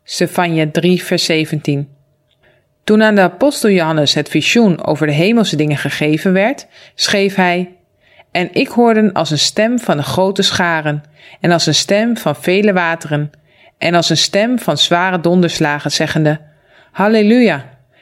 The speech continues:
want de Heeren, onze God, de Almachtige, heeft het koningschap aanvaard."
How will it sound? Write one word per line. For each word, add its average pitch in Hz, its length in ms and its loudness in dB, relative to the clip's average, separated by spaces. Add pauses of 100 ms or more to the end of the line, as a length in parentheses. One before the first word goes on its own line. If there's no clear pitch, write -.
want 156 200 -2
de 156 60 0
Heeren, 196 520 0
onze 196 300 2
God, 175 420 -2 (240)
de - 80 -2
Almachtige, 190 840 0 (140)
heeft 160 240 -4
het 123 180 -2
koningschap 190 640 0
aanvaard." 160 640 -4